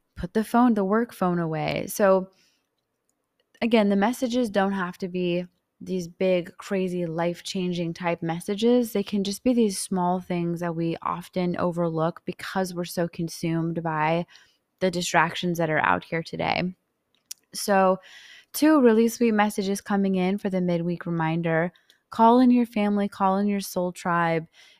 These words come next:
They might even exist already around you, but you haven't really strengthened the foundation of those connections to know that those are your people.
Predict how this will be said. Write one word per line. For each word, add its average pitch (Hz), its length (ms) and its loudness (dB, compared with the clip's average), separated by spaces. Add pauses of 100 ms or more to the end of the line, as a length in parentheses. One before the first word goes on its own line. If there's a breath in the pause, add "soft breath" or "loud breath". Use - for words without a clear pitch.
They 220 140 2
might 262 220 4
even 262 460 0
exist 196 540 -4
already 175 460 -2
around 151 460 -4
you, 226 260 4
but 185 320 -2
you 190 140 -4
haven't 190 480 -4
really 175 280 -2
strengthened 175 760 -4
the 170 100 -4
foundation 165 680 -4
of 156 140 -4
those 160 220 -4
connections 175 640 -4
to 185 160 -2
know 170 480 4
that 170 220 0
those 160 220 0
are 160 60 -2
your 156 220 -4
people. 151 560 -4